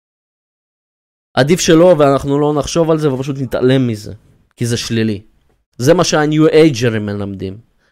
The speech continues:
אבל זה לא נכון, אתה תביא עוד יותר שליליות, עוד יותר. עוד יותר השלכות שליליות אתה תביא. יכול להיות שאתה גר בנקודת נוחות שלך, בכיס קטן שלך,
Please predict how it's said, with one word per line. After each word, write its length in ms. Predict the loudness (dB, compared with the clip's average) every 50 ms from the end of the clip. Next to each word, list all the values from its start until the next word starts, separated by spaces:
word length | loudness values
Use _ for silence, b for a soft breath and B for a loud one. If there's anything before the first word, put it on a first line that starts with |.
| _ _
אבל 180 | -2 0 0 0
זה 120 | 2 2
לא 140 | 0 2 2
נכון, 340 | 0 -2 -4 -4 -6 -4 -6
אתה 140 | -6 -8 -8
תביא 260 | -8 -6 -6 -6 -8 -8 _ 2
עוד 280 | 4 4 4 4 2
יותר 320 | 0 -2 -2 -2 -4 -4 -4
שליליות, 640 | -6 -8 -10 -8 -8 -8 -8 -8 -10 -10 -14 b b b b b b b
עוד 240 | 2 4 4 4 4
יותר. 320 | 0 -2 -4 -4 -6 -8 -8 -10 -14 _ _ _ _ _ _ _ _ _ _ _ _ _ 2
עוד 140 | 4 4
יותר 240 | 4 2 2 2 2
השלכות 380 | 2 0 0 -2 -4 -4 -4 -6
שליליות 400 | -6 -6 -6 -4 -4 -4 -4 -6
אתה 140 | -10 -12 -12
תביא. 280 | -10 -10 -10 -10 -12 -14 -18 _ _ _ _ _ _ _ _ _ B B B B
יכול 240 | -2 0 2 4 6
להיות 120 | 6 4 4
שאתה 160 | 2 -2 -2
גר 520 | -2 0 2 2 4 4 4 2 0 -2 -6 b b b b b b b b b b b b b b _ _ _ _ _ _ _ _ _ _ _ _ _ _ _ _ _ _ _ _ _ _ _ -10
בנקודת 720 | -4 0 0 2 2 2 0 -2 -2 2 2 2 2 2
נוחות 440 | 0 -2 -2 0 0 -2 -2 -2 0
שלך, 320 | 2 2 2 2 0 0 2 2 4 2 2 2
בכיס 440 | 0 -2 -2 -2 -4 -4 -4 -4 -2
קטן 420 | -4 -4 -4 -2 0 -2 0 -2
שלך, 300 | -4 -4 -6 -4 -4 -2